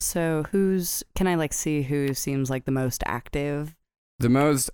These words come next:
Speaker 2: active one, I'd say, is, um, you see the guy being chased around by, like, all the rodents and stuff like that. There's just, like, more and more appearing around him,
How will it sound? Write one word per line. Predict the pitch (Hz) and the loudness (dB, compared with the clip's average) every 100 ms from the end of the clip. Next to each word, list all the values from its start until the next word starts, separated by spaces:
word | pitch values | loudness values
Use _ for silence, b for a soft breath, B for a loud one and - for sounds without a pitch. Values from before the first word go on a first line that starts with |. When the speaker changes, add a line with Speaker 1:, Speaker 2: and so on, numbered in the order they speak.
| - | -2
Speaker 2:
active | 120 139 165 170 127 | 0 2 2 4 4
one, | 113 120 123 127 123 113 110 107 | 4 4 6 4 4 6 4 4
I'd | 101 101 - | 2 2 0
say, | - 110 101 98 95 | 2 4 4 4 2
is, | - 98 95 98 | 2 0 2 2
um, | 92 90 92 95 | 2 4 4 2
you | 98 107 | 2 2
see | - 120 110 110 | 2 2 4 4
the | 85 101 | 4 2
guy | 92 98 98 | 4 2 4
being | 95 98 92 | 4 2 2
chased | - 101 - | 2 0 0
around | 98 95 95 92 | 0 2 4 2
by, | 92 87 | 2 2
like, | 87 78 | 0 0
all | 87 90 | 2 2
the | 87 | 4
rodents | 92 98 113 127 127 | 4 4 4 2 2
and | 123 | 2
stuff | 127 120 | 0 2
like | 123 120 | 0 2
that. | 131 131 | 4 4
There's | 107 123 | 4 2
just, | 139 - | 2 2
like, | 120 98 | 0 4
more | 107 120 113 | 4 6 6
and | 107 | 6
more | 107 104 95 | 6 6 6
appearing | 87 - 107 95 92 82 | 4 4 4 4 2 2
around | 92 90 92 92 | 0 2 2 2
him, | 95 90 78 | 2 0 -2